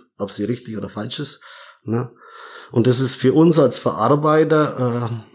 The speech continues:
da hab ich auch schon mit meinen Großhändlern gestritten, total problematisch, weil im Internet sind Preise, äh, ne, von Lehmbaustoffen, die manchmal ich nicht einmal, äh, so einkaufen kann, ne? Und dann kommt der Kunde zu mir und sagt, "Ja, Herr Paul, irgendwie,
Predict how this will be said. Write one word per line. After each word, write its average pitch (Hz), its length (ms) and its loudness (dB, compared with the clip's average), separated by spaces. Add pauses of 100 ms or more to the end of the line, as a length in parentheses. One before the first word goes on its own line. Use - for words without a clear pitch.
(1300)
da 117 100 0
hab 107 120 0
ich 123 100 0
auch 120 120 0
schon 117 120 -4
mit 110 200 -6
meinen 110 240 -4
Großhändlern 139 560 -2
gestritten, 143 520 -2 (260)
total 107 300 -2
problematisch, 104 800 -4
weil 107 120 -8
im 113 100 -6
Internet 135 300 2
sind 120 200 0
Preise, 123 720 -2 (640)
äh, 107 60 -6
ne, 110 540 -4
von - 440 -4
Lehmbaustoffen, 127 920 0 (1040)
die 120 100 2
manchmal 127 420 4
ich 147 180 0
nicht 143 120 4
einmal, 127 240 6
äh, 117 360 -4
so - 200 -6
einkaufen 104 600 -2
kann, 85 300 -12 (480)
ne? 110 240 -8 (360)
Und 107 160 -2
dann 107 180 0
kommt 117 220 2
der 117 80 0
Kunde 127 420 4
zu 160 140 2
mir 147 260 8
und 139 140 2
sagt, 123 260 -2
"Ja, 110 280 -4
Herr 117 80 -2
Paul, 110 280 2
irgendwie, 117 380 2